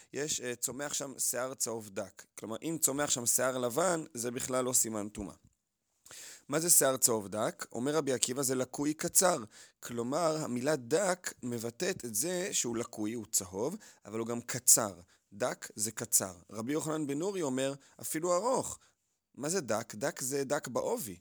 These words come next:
לא באורך. אמר רבי יוחנן בן נורי, מה לשון אומרים? דק מקל זה, דק קנה זה.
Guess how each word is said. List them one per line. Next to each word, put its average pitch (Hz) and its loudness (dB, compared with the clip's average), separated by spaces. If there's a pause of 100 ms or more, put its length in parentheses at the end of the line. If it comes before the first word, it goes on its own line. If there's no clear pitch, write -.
(160)
לא 120 -6
באורך. 104 -4 (300)
אמר 120 -6
רבי 143 -4
יוחנן 139 -6
בן 139 -6
נורי, 185 -6 (440)
מה 135 2
לשון 170 4
אומרים? 110 -2 (280)
דק 131 2
מקל 139 0
זה, 120 0
דק 113 0
קנה 156 0
זה. 175 2